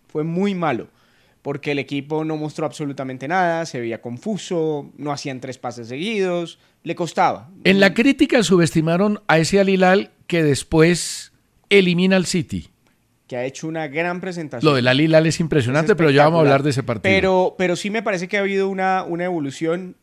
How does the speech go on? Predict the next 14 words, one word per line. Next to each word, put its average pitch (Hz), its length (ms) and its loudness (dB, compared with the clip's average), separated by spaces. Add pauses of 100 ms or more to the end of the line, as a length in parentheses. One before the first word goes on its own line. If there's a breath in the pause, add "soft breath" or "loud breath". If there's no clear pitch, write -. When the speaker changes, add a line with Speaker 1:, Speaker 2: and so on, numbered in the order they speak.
Speaker 1:
Eh, 139 520 -6
vemos 165 360 0
un, 175 800 -8
un, 156 380 -8
eh, 160 220 -6
Real 160 200 -4
Madrid 165 280 -8
que 170 280 -4
acumula 156 400 -6
mucha 175 280 -8
gente 160 200 -10
arriba 156 400 -8
cuando 143 200 -12
llega. 127 340 -10